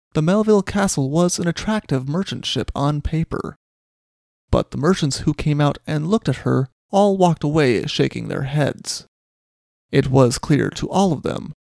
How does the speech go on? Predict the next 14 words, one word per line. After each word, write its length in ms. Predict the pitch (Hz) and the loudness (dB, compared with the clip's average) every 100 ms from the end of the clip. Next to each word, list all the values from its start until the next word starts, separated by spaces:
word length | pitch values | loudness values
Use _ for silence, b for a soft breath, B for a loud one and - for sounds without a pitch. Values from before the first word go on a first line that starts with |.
| _ _ _ | _ _ _
that 180 | - - | -6 -2
she 140 | - 156 | 0 2
had 180 | 151 | 2
not 240 | 160 185 170 - | 0 -2 -2 0
been 260 | 160 113 92 | 2 2 0
well 160 | 110 | -2
maintained, 760 | 101 104 - 170 147 95 - - _ _ _ _ _ | 0 -2 -2 0 0 -2 -8 -14 _ _ _ _ _
and 260 | 143 170 - | 0 0 2
many 200 | 214 208 | 4 4
of 120 | 165 | 6
them 200 | 156 151 | 4 4
expressed 580 | - - - 240 - - | 0 0 2 2 2 -2
the 100 | 214 | 2
opinion 600 | - - 240 135 123 | 2 2 2 2 2